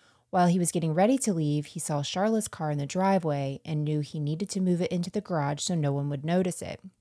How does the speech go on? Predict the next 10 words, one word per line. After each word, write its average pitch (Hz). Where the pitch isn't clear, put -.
The 165
problem 151
was, 208
Sharla's 262
dog 147
was 147
actually 143
in 135
her 214
car, -